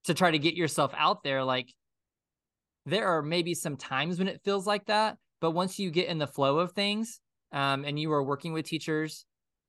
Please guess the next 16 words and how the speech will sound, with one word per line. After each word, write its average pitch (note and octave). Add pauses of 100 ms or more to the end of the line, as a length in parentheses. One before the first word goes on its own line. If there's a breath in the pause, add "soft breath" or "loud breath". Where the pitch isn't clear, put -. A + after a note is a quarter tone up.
(840)
I D#3
think D3+
it D#3
really D3
comes C#3
down C3
to B2
the A2
fact B2
that A#2+ (280)
it D#3
creates C3
that B2
culture C3+
to B2
where A2+